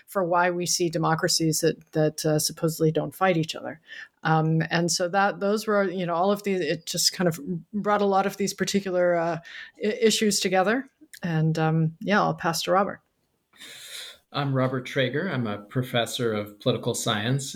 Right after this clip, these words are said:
Speaker 2: at U C L A and also the international,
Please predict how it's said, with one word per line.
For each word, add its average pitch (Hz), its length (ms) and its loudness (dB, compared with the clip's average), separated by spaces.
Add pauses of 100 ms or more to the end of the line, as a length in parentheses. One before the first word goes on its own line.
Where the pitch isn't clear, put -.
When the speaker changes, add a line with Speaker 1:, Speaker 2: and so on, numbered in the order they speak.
(160)
Speaker 2:
at 104 260 -4
U 123 160 2
C 123 160 -2
L 107 160 -2
A 156 420 -2 (160)
and 113 240 -2
also 113 420 -2
the 104 360 -4
international, 113 1040 -4